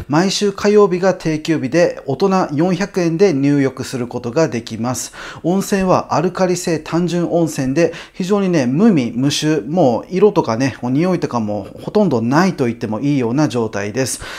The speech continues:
まあ、川の匂いのようなね、ちょっと自然の匂いは少しありましたけれどもね、おすすめしたい温泉でございます。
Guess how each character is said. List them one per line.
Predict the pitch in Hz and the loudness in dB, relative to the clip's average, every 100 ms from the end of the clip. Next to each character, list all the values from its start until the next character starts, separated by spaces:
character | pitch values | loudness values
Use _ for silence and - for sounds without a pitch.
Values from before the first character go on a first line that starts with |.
| - | -8
ま | 131 | -8
あ、 | - | -6
川 | - 170 208 | -2 4 6
の | 226 240 | 6 6
匂 | 226 240 240 | 6 8 8
い | |
の | 160 | 6
よ | 123 | 2
う | 110 | 0
な | 107 | -2
ね、 | 120 | -4
ち | 180 | -4
ょ | |
っ | |
と | 175 | -4
自 | - 160 | -4 0
然 | 185 202 | 0 2
の | 202 | 2
匂 | 202 214 | 2 2
い | 185 | 4
は | 180 | 2
少 | - 139 | 0 -4
し | - | -2
あ | 104 | -4
り | 110 | -2
ま | 113 | -4
し | 110 | -4
た | 101 | -8
け | - | -10
れ | 98 | -12
ど | 92 | -10
も | 87 | -8
ね、 | 110 143 - - - | -2 0 -2 -8 -12
お | - | -8
す | 135 143 | -6 -6
す | - | -2
め | 139 123 | -2 -2
し | - | 0
た | 165 | 2
い | 156 - | 0 0
温 | 139 | -2
泉 | 135 131 135 | -2 -2 0
で | 170 | 0
ご | 123 | -2
ざ | 117 110 | -4 -4
い | 113 | -2
ま | 131 | -4
す。 | 127 | -4